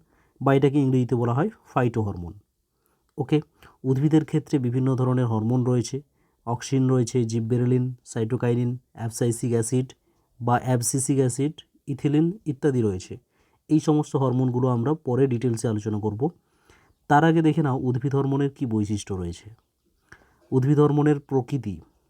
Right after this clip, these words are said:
প্রথম পয়েন্ট হচ্ছে প্রকৃতি। উদ্ভিদ হরমোন একটু আগেই বলা হয়েছে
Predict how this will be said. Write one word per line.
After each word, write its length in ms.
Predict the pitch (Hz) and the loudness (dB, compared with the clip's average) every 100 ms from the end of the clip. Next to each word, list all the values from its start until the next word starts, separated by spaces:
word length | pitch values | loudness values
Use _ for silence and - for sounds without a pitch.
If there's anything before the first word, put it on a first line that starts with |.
| _ - | _ -6
প্রথম 260 | 123 135 131 131 | -4 -2 -2 0
পয়েন্ট 240 | 127 127 123 | 0 0 -2
হচ্ছে 160 | - 165 | -6 -8
প্রকৃতি। 380 | 110 - 85 82 - _ _ _ _ _ 139 | -8 -10 -14 -16 -18 _ _ _ _ _ -4
উদ্ভিদ 260 | 127 156 151 | 2 4 6
হরমোন 260 | 151 156 156 143 | 4 4 2 -2
একটু 140 | - 131 | -2 -2
আগেই 180 | 117 139 | 0 0
বলা 120 | 139 139 | 0 0
হয়েছে 160 | 139 | -2